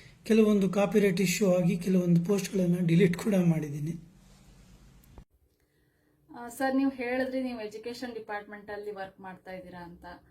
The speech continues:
Speaker 2: ಆ, ಕಲಾ ಚಾವಡಿ ಅಲ್ಲದೆ ಬೇರೆ ಬೇರೆ ಮುಖಪುಟ ಗುಂಪುಗಳಲ್ಲೂ ನೀವು ಹಾಡ್ತಾ ಇರ್ತೀರಾ.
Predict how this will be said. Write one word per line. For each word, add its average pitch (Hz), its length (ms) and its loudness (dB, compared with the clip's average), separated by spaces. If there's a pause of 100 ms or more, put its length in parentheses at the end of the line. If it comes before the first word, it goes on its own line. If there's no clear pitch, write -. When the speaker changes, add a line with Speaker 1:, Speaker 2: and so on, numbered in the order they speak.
(480)
Speaker 2:
ಆ, 220 220 -10
ಕಲಾ 233 380 -2
ಚಾವಡಿ 254 440 -4
ಅಲ್ಲದೆ 247 720 -8 (480)
ಬೇರೆ 240 280 -4
ಬೇರೆ 285 360 0
ಮುಖಪುಟ 269 480 -4 (180)
ಗುಂಪುಗಳಲ್ಲೂ 247 560 -6
ನೀವು 247 160 -2
ಹಾಡ್ತಾ 202 460 -10
ಇರ್ತೀರಾ. 196 460 -14